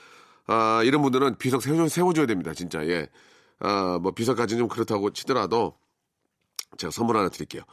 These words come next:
설악산 리조트 조식 포함 숙박권.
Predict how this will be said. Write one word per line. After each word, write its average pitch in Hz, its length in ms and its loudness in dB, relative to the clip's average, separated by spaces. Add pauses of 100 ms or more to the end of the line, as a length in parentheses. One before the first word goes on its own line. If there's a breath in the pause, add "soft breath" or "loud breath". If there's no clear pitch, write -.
(260 soft breath)
설악산 170 640 2 (180)
리조트 117 720 2 (320 soft breath)
조식 - 380 -2
포함 151 300 0
숙박권. 113 520 -6